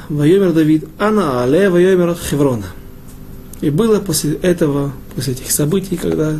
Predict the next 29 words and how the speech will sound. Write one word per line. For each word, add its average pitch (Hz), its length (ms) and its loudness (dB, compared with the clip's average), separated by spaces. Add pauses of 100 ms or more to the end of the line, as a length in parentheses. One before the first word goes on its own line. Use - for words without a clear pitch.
(140)
стало 208 360 0
известно 165 340 0
Давиду, 147 340 0
что 147 380 -4 (840)
в 156 160 -6
Израиле 135 500 2
безвластие, 147 880 -2 (580)
или, 131 280 0 (140)
точнее, 151 580 0 (1080)
это 139 200 -2
не 139 120 0
так 143 180 -4
волновало 139 560 -2
Давида, 139 400 -2
а 131 340 -6 (1040)
то, - 80 -2
что - 220 -2
нет 160 360 2
большей 139 420 -2 (180)
опасности 139 540 -4
для 139 160 -2
жизни 131 260 0
со - 140 -4
стороны 127 340 -4
царя - 260 -8
Шауля, 180 400 0
нет 160 220 -2
большей - 340 -6
преследований. 180 760 0